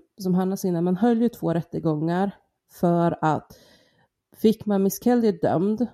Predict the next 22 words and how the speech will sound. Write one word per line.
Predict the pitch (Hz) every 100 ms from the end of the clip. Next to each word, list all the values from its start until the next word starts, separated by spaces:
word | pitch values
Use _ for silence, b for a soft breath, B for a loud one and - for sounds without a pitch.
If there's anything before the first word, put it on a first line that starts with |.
| _
som | - 156
var | 156
ju |
den | 156 139
som | 165
hade | 143 151
erkänt, | 151 156 156 190 226 - _ _ _ _ _ -
ja, |
men | 190 190
då | 190 185 185 185 185
kunde | 196 185
man | 180
an-, | 180 170
skulle | - 175
man | 175
kunna | 170 165 165 165 165 - -
tänka | 175 165
sig | 170
kanske | 165 165
kunna | 165 170
använda | 175 208 220
det | 214 78